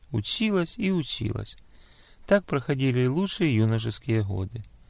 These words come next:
Однако не только учеба в институте занимала мои мысли и сердце. Студенческие годы стали для меня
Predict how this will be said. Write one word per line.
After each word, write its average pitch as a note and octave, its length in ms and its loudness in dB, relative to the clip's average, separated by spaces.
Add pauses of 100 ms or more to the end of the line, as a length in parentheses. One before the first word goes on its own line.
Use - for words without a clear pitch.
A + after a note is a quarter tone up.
(640)
Однако C3+ 440 2
не C#3+ 140 0
только E3+ 320 -4
учеба A2 400 0
в A2 140 4
институте C3+ 580 -2
занимала A2 560 2
мои G#2+ 240 2
мысли D#3 360 -2
и C3+ 60 -6
сердце. - 520 -4 (760)
Студенческие A#2 720 0
годы D3 320 -2
стали C#3 420 0
для G#2+ 180 0
меня C#3+ 500 0